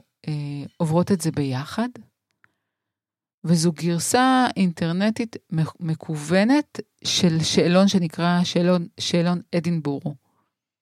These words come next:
וזה שאלון שהרבה פעמים מעבירים בטיפות חלב, והוא נועד, אה, לנטר ולבדוק, ל-, לעזור לנשים לקבל איזושהי תמונת מצב לגבי ה-,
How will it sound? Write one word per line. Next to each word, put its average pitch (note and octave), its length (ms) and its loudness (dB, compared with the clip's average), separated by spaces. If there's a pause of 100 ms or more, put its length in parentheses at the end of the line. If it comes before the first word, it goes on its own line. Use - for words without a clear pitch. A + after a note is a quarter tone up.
(640)
וזה D#3 920 -6
שאלון C4 380 2
שהרבה G3 280 2
פעמים G3 220 2
מעבירים E3 380 -2
בטיפות E3 440 -10
חלב, G#3+ 540 -4 (920)
והוא E3+ 360 -4
נועד, G#3 680 0
אה, F3 180 2
לנטר E3 640 0
ולבדוק, E3 840 -4 (1000)
ל-, F3+ 60 0 (100)
לעזור F3 360 2
לנשים B3+ 340 2
לקבל A3+ 480 2
איזושהי A3+ 340 0
תמונת F#3+ 400 -4
מצב G3 300 -2
לגבי E3 340 -2
ה-, D#3 580 -2